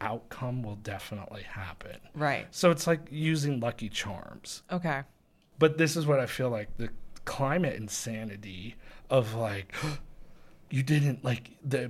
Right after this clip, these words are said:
Speaker 1: pla-, the bags that are, like, illegal everywhere, and you
Speaker 2: Yeah.
Speaker 1: can't even get a bag, like, one bag, uh,
Speaker 2: Feels like counterfeit. <laughs>
Speaker 1: but I just, well, the bags are only getting thinner and thinner.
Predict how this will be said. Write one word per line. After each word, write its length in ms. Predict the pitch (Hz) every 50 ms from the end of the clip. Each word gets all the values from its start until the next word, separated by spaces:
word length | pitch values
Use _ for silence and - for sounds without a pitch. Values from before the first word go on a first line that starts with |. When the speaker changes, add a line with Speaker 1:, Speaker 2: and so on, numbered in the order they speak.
| 117 -
Speaker 1:
pla-, 280 | - - 135 120 127 -
the 140 | - 131 127
bags 500 | 110 92 - 107 101 101 107 117 123 123
that 180 | - 135 120 117
are, 160 | 120 117 117
like, 280 | 113 110 110 110 - -
illegal 540 | - 127 123 120 110 107 113 117 117 120 123
everywhere, 680 | 123 120 117 117 120 120 117 117 120 117 117 117 117
and 160 | 113 110 107 -
you 60 | 175
Speaker 2:
Yeah. 80 | 180
Speaker 1:
can't 140 | - 120 110 110
even 180 | 110 113 117
get 160 | 113 107 110
a 60 | 107 101
bag, 480 | 95 - 107 110 110 110 110 104 107
like, 200 | 110 104 101 - - 226 139
one 360 | 120 117 120 117 117 117 110 104
bag, 580 | 107 110 107 104 107 104 104 104 104 107 - - - -
uh, 340 | - 123 120 - - 107 107 107
Speaker 2:
Feels 180 | 190 185 180
like 160 | 208 185 -
counterfeit. 720 | - - 147 143 147 147 143 139 - - 67 58 - - - - - -
<laughs> 180 | - - 120 -
Speaker 1:
but 260 | 160 156 156 147 - - - -
I 140 | - 156
just, 340 | 156 147 160 165 127 - - - -
well, 240 | 151 160 147 139 127
the 80 | 117
bags 480 | 107 95 101 101 113 123 131 127 113 98
are 140 | 98 95 101
only 180 | 98 104 104 98
getting 300 | 98 107 98 101 98 98
thinner 360 | - - 117 107 110 107 104
and 180 | 101 98 98 -
thinner. 760 | - 123 127 131 120 98 - 185 170 107 117 131 - -